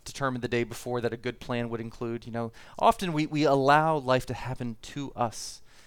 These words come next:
And I, I'm, I'm big on this. I, I want us to live the full and rich and abundant life, and I, I feel like sometimes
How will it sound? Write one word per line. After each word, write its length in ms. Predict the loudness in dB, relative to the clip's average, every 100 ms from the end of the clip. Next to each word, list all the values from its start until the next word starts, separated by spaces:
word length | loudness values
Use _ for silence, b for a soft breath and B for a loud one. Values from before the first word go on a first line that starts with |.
| b
And 80 | 2
I, 140 | 4
I'm, 120 | 4 4
I'm 160 | 2
big 180 | 2 2
on 120 | 2
this. 140 | 2 6
I, 200 | 6 6 B 4
I 100 | 4
want 240 | 6 4
us 140 | 4 0
to 60 |
live 200 | 0 2
the 100 | 2
full 360 | -2 0 2 2
and 140 | 2
rich 200 | -2 -4
and 80 | -2
abundant 400 | 4 4 4 4
life, 220 | 6 6
and 80 | 4
I, 120 | 4
I 40 | 2
feel 220 | 2 4
like 200 | 4 4
sometimes 640 | 2 2 2 2 2 0